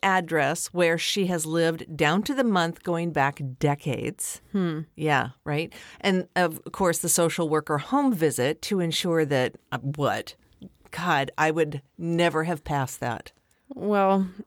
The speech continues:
Speaker 2: I mean, I don't know about second parent adoption, but, well, okay, so a couple things.
Speaker 1: Wait, wait, wait. And it costs about four thousand dollars.
Speaker 2: Oh, man.
Speaker 1: Yeah.
Speaker 2: There's so much that we could talk about here, but it wouldn't be funny. <laughs> It wouldn't be a p-,
Speaker 1: <laughs>
Speaker 2: comedy podcast, but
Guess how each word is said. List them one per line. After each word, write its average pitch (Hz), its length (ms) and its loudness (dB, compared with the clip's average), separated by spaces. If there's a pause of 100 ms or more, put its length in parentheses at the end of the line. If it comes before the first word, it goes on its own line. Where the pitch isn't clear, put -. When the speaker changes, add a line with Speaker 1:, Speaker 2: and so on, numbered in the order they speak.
Speaker 2:
I 190 140 -4
mean, 180 260 0
I 185 120 2
don't 208 120 2
know 190 80 2
about 180 200 2
second 180 260 -4
parent 165 240 -4
adoption, 156 500 0
but, 151 260 2 (960)
well, 214 380 0
okay, 226 300 0
so 226 160 2
a 226 40 2
couple 220 240 0
things. 165 300 -8
Speaker 1:
Wait, 240 180 2
wait, 214 160 0
wait. 208 220 0
And 214 140 0
it 180 60 -10
costs 220 220 -4
about 190 220 -2
four 196 220 -4
thousand 156 500 -2
dollars. 147 480 -4
Speaker 2:
Oh, 180 40 -4
man. 170 280 -4 (180)
Speaker 1:
Yeah. 135 200 -2 (720)
Speaker 2:
There's 254 240 2
so 233 300 2
much 208 260 0
that 220 80 -4
we 196 80 -6
could 196 100 -10
talk 185 200 -4
about 214 180 -2
here, 220 140 0
but 196 100 0
it 156 60 -4
wouldn't 175 220 -4
be 175 100 -4
funny. 151 400 -4 (240)
<laughs> 208 240 -10
It 285 300 0
wouldn't 262 280 4
be 226 100 4
a 254 80 4
p-, 226 220 -2 (180)
Speaker 1:
<laughs> - 0 -
Speaker 2:
comedy 202 520 2 (920)
podcast, 190 800 -2
but 180 160 -8